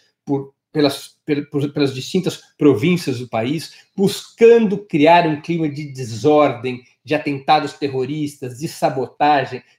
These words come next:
tentando gerar um clima que, coincidindo com a pandemia, pudesse fomentar, outra vez mais, um golpe de Estado. Essa operação foi descoberta e paralisada pelo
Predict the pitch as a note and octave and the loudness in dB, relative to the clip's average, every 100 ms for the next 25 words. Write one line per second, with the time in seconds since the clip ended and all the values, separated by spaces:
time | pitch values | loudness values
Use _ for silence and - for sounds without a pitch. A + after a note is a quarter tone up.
0 | - D#3 F3 G3+ E3 B2 E3 E3 G3+ G#3 | -6 0 2 2 2 0 0 4 4 2
1 | G3 - F3 F3 D#3 D3 - C#3+ - F3 | -2 -4 -2 0 0 -2 -4 -10 -2 -2
2 | E3+ - E3+ C3+ D#3 B3 A3 G3+ D#3+ D3 | -2 -4 -10 -10 -6 -4 -2 -4 -4 -4
3 | D3 C3+ B2+ D#3+ F3+ F#3 - _ _ F3+ | -4 -4 -4 -2 -2 -2 -8 _ _ -6
4 | C3+ D#3 E3 D#3+ - D3 _ - - F3+ | 0 2 2 -4 -12 -14 _ -18 -4 -2
5 | E3 C#3+ C#3 A#2 G#2+ - _ _ _ G#2 | 0 -2 -2 -4 -4 -10 _ _ _ -10
6 | A2 C#3 A#2+ B2+ C3+ C3+ - _ C3+ A2 | -4 -4 -2 -2 -2 -4 -10 _ -6 -2
7 | A#2+ A#2 A2+ G#2 G#2 - - - - - | -2 -2 -8 -10 -12 -14 -10 -6 -6 -8
8 | _ _ _ _ - D#3+ D#3+ D3 D3 B2+ | _ _ _ _ -4 -2 0 0 2 0
9 | - - D#3+ E3 - _ _ - - D3+ | -2 -2 -2 -4 -10 _ _ -20 -2 2
10 | D#3+ D3+ - _ _ B2 E3+ G3+ - G3 | 2 0 -8 _ _ 0 4 4 2 -2
11 | D3 C3+ B2 - - C#3 C#3 C3 A2 A2 | 0 0 0 -2 -10 -6 -4 -4 -6 -4
12 | C3+ E3 C#3+ - _ _ _ F#3 F3 | 2 2 0 -10 _ _ _ -4 -4